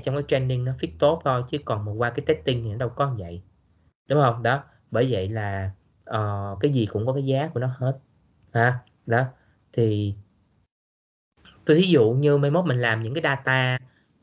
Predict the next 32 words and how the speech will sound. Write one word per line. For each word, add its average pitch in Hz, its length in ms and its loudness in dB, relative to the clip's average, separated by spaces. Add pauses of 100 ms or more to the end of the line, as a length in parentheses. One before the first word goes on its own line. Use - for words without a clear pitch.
(120)
ờ, 110 360 -2 (560)
đặc 123 260 0
biệt 120 300 -2
là 113 160 -2
về 107 300 -4 (100)
tuổi 113 240 -4
tác 156 360 0
nè, 127 140 -2 (540)
đúng 139 120 -2
không? 160 200 4
Hoặc 131 180 -8
là 110 60 -6
giới 135 220 -2
tính 175 340 -2
nè, 196 160 -4 (420)
đúng 160 100 0
không? 139 140 2 (220)
Trong 131 140 -2
một 117 140 -6
cái 160 140 2
gì 117 120 -6
đó, 127 400 -8 (340)
thí 202 100 -6
dụ 139 180 2
như 147 280 2
là 143 140 4
giới 131 200 2
tính 180 220 -4
nữ 131 300 -2
thì 127 240 -2
nó 127 160 -4
sẽ, 131 580 -2